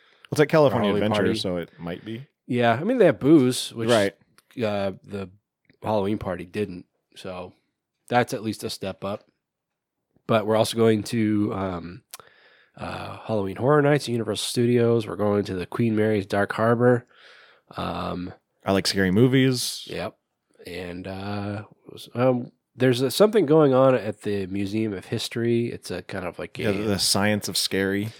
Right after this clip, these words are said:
Speaker 2: Yeah, just kind of a, um, um, an exhibit on the history of horror films,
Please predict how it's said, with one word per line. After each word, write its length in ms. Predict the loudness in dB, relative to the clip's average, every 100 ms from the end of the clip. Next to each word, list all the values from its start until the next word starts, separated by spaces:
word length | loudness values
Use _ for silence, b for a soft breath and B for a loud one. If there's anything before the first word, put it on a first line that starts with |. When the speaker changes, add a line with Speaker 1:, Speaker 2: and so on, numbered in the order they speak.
| -12
Speaker 2:
Yeah, 440 | -2 2 2 0 -6 -10
just 240 | -10 -2
kind 160 | 0 2
of 100 | 2
a, 380 | 2 2 -2 -4
um, 360 | -6 -4 -6
um, 380 | -10 -12 -14 -18 _ _ -18
an 80 | -16
exhibit 500 | -12 0 2 2 2
on 280 | 0 0 -2
the 100 | -6
history 540 | -6 -6 -2 -2 -2
of 160 | -6 -6
horror 280 | -4 -2 -4
films, 560 | -8 -10 -10 -10 -12